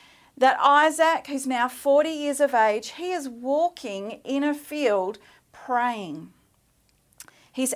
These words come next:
out for a walk, and in the distance, he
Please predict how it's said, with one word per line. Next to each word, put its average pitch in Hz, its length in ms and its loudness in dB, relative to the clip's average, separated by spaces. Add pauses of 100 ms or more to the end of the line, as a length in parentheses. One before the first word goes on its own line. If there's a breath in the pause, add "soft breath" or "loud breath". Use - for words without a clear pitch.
out 302 300 2
for 349 140 0
a 330 100 2
walk, 180 360 2
and - 220 -8
in 349 260 -6
the 381 140 -6
distance, 170 840 -12 (460)
he 285 440 -8